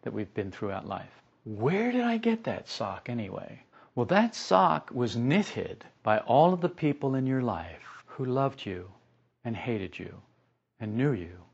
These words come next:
and didn't know you. That sock was knitted for you by all of the people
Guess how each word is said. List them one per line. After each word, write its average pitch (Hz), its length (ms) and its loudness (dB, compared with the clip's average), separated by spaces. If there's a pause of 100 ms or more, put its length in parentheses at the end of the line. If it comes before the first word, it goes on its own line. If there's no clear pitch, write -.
(240)
and 107 160 -10
didn't 110 260 -6
know 87 180 -10
you. - 160 -14 (500)
That 175 240 8
sock 131 480 8
was 143 180 2
knitted 127 680 4 (240)
for 185 360 10
you 165 400 4 (220)
by 117 300 6 (100)
all 175 260 8
of 170 80 0
the 170 80 2
people 98 560 0